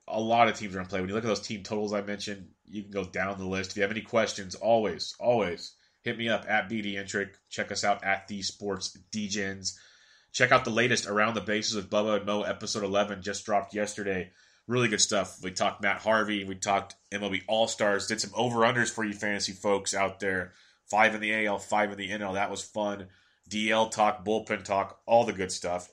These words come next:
Check out the U F C two eleven preview podcast with myself, Doc at positive underscore vig, and Dougie at California M M A. Always good stuff. Loaded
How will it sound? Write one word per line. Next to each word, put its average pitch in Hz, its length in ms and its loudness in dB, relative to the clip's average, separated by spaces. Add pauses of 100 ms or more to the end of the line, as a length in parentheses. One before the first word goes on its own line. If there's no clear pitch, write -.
(520)
Check 139 320 2
out 127 240 4
the 117 80 -4
U 123 260 6
F 123 80 4
C 127 260 -2
two 127 240 -2
eleven 117 340 2
preview 123 460 -2
podcast 107 420 2
with 101 120 -12
myself, 113 560 0 (160)
Doc 110 460 2
at 107 240 -2
positive 110 380 0
underscore 104 340 -2
vig, 110 360 2 (280)
and 92 200 -8
Dougie 110 400 2
at 113 300 0
California 110 760 -2
M 107 180 -2
M 101 160 0
A. 104 280 0 (400)
Always 113 360 4
good 98 180 -2
stuff. 95 340 -2 (140)
Loaded 104 720 4